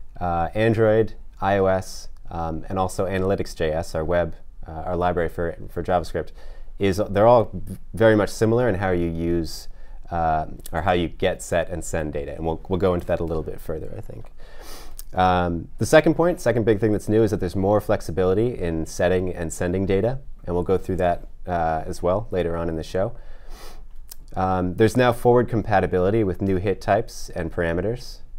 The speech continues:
Um, and we'll, we'll show you some examples of how you can send,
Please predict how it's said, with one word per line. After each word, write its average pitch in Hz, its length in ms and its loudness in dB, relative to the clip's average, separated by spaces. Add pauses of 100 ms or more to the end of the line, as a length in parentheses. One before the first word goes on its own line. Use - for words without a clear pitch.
(100)
Um, 80 220 -2
and 82 80 0
we'll, 82 100 0
we'll 90 80 -6
show - 140 0
you 92 80 2
some 92 160 -4
examples 82 560 -2
of 85 80 -6
how 82 100 -2
you 78 160 0
can 80 160 -8
send, 80 520 -4